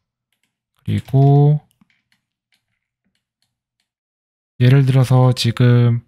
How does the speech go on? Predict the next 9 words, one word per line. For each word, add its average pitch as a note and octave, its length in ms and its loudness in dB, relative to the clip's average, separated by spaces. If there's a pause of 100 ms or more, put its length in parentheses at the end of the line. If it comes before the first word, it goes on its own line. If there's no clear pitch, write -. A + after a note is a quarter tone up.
(420)
가장 C3+ 420 0
긴 C#3 260 0
경로의 B2+ 680 2
경우 G#2+ 600 0 (560)
지금 A#2+ 200 -2
사십팔 C3 500 -2
미터로 D#3 640 0
되어 A#2+ 220 -2
있는데요. G2+ 480 -2